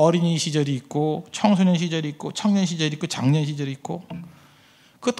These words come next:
과정 다 겪어야 돼요. 저는 개인적으로 조기 유학 반대합니다.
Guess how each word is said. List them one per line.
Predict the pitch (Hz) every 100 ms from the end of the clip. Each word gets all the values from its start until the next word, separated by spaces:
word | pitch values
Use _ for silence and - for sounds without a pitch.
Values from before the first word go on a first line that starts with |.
| -
과정 | - 233
다 | 240 202
겪어야 | - - 202 180
돼요. | 131 113 151 98 - _ _ _ _ _ _ _ _ -
저는 | 190 214
개인적으로 | 143 190 202 190 196 196 175 123
조기 | - 143 180
유학 | 151 151
반대합니다. | - 107 113 104 101 98 90